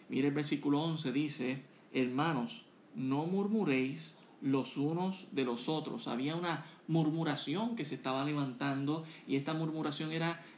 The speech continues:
eh, hablando mal de los demás hermanos en la iglesia. Dice, "El que murmura del hermano y juzga a su hermano, murmura de la ley y juzga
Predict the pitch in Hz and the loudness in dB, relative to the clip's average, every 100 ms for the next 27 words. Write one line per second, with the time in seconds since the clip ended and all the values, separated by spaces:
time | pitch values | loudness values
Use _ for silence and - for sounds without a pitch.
0 | - - - 127 127 156 190 185 160 196 | -6 -2 0 2 0 0 0 0 0 -2
1 | 180 135 123 135 127 123 120 135 190 165 | -2 -2 -2 -2 -2 -2 0 0 -2 -4
2 | 135 120 113 120 123 120 139 170 - 127 | -2 -2 -2 -4 -4 -2 -2 -2 -4 -2
3 | 143 139 131 - - - 135 127 135 131 | -2 0 -4 -4 -14 -2 0 2 2 2
4 | 131 127 127 170 202 196 175 139 139 196 | 2 0 0 0 0 2 2 0 0 0
5 | 147 123 131 - - - - - 143 135 | 0 -2 -6 -18 -20 -20 -4 2 2 4
6 | 175 202 - 143 - 131 214 - 175 120 | 0 0 0 -2 0 -2 -2 0 0 2
7 | 117 110 123 190 214 - - - 139 139 | 0 0 0 0 -2 -8 -20 -4 2 4
8 | 135 131 160 190 180 160 139 143 190 202 | 4 2 2 2 2 0 2 2 2 0
9 | - 151 139 - 208 226 - 156 | -2 0 0 0 0 0 -2 -4